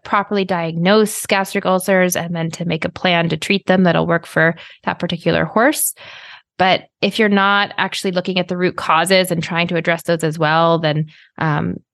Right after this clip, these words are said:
you know, you, you're maybe not doing everything you can to prevent them from occurring again in the future. So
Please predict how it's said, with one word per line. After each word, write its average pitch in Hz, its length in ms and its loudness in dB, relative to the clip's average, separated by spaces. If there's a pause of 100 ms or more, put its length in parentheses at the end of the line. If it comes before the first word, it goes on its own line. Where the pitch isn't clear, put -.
you 180 120 -2
know, 160 80 4
you, 160 280 2 (140)
you're 170 160 -2
maybe 165 280 0
not 156 260 -2
doing 160 480 0 (100)
everything 247 400 2
you 190 140 2
can 165 320 0
to 160 80 -4
prevent 156 320 -2
them 170 160 -2
from 170 160 -2
occurring 156 360 0
again 160 220 0
in 165 80 0
the 165 80 -2
future. 160 460 0
So 170 360 0